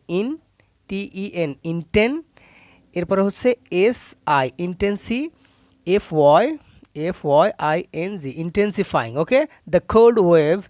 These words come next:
is intensifying। এরপরে হচ্ছে দেখেন, আমাদের সাবজেক্ট লেখা শেষ, ভার্ব লেখা শেষ, এখন হচ্ছে আমাদের অবজেক্ট লিখতে হবে। কি রয়েছে দেখেন, দেশের বিভিন্ন জায়গায়। তো এখন আমাদের পিছন দিক থেকে ট্রান্সলেট করে করে যেতে হবে।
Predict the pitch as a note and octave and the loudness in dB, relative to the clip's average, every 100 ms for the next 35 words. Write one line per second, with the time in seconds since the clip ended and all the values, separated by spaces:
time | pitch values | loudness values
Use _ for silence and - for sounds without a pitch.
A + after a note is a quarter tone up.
0 | _ _ E3 - F3+ F3 A3 A#3 - A3 | _ _ -8 -6 -8 -2 -2 -2 -4 -2
1 | F3+ C#3+ C#3 G#3+ A#3+ _ _ _ A#3+ C#4+ | 0 0 0 -4 -10 _ _ _ -2 2
2 | D4 C#4+ G#3+ - E3 D3 E3 B2 A2+ _ | 4 4 2 2 -2 -4 -4 -10 -12 _
3 | - F3+ F#3+ A#3 D4+ D4+ _ _ _ - | -4 0 2 2 2 -4 _ _ _ -20
4 | _ - E3 E3 A3 G#3+ A3+ - A3+ C4 | _ 0 2 2 0 0 0 0 0 0
5 | - - _ _ - C3+ D3+ E3 F#3 G3 | -4 -14 _ _ -16 -2 2 4 2 0
6 | F#3 - E3+ B2 - - D#3+ G#3+ G#3+ - | 0 -2 -2 -4 -8 -6 -4 -2 -4 -2
7 | G3 F#3+ - E3 D3 F3 D#3 D#3 - D3+ | -4 -4 0 0 0 -4 -2 -4 -2 -4
8 | B2+ - G#3+ G#3 G3 F3+ E3+ A3+ C4+ _ | -4 -4 2 2 2 0 0 -2 -6 _
9 | _ - F3 F3 G#3+ F3+ F#3+ A3 A3+ A3+ | _ -6 -4 0 0 2 0 0 -2 0
10 | A3+ E3 D#3 E3 D#3 B2 - _ - - | 0 4 4 4 4 2 -4 _ -20 -4
11 | E3+ F3 A3+ A3+ A3+ A3+ A3 C#4 C4 B3+ | 0 2 0 0 0 0 2 4 4 2
12 | - A#3+ - G3 F#3 F#3+ G3+ F#3+ F3+ D3+ | -2 -2 2 0 0 -2 0 2 0 -2
13 | D#3 D3 B2+ A2+ | -2 -2 -4 -8